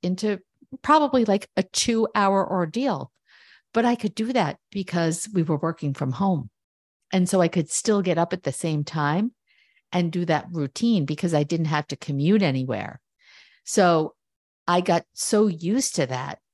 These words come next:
it was really difficult to then once again commit to going back out at six A M in the morning, three days a week, because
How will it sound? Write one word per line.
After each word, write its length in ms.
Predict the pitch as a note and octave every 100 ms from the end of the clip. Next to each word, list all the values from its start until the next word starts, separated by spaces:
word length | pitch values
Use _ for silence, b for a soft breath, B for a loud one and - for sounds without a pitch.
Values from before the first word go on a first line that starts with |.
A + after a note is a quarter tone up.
| -
it 160 | F3
was 160 | G#3+ F#3
really 760 | G3 G3+ G#3 A#3 A3+ G#3 G3 F3
difficult 800 | F#3+ F#3 G3 - C#3+ - - - _
to 400 | - E3 C#3+ C#3+ -
then 320 | D3 D3 D#3
once 340 | D#3 G3+ G#3
again 460 | A#3 F3+ F#3 E3 D#3+ -
commit 500 | F3 F#3+ G3+ C#3+ - -
to 100 | F#3
going 440 | - E3+ F3+ F#3+
back 320 | F3 D#3+ D#3+ -
out 380 | E3+ E3+ C3+ - _ b b b b b
at 160 | E3+
six 300 | - F#3 F3+
A 180 | E3+ E3
M 140 | D#3+ D#3
in 80 |
the 80 | D3+
morning, 400 | D3+ G3 F#3+ E3
three 260 | - F#3+ D#3+
days 280 | D3 C#3+ D3
a 40 |
week, 380 | E3+ G3 D#3 -
because 540 | E3+ - D#3 C#3+ C#3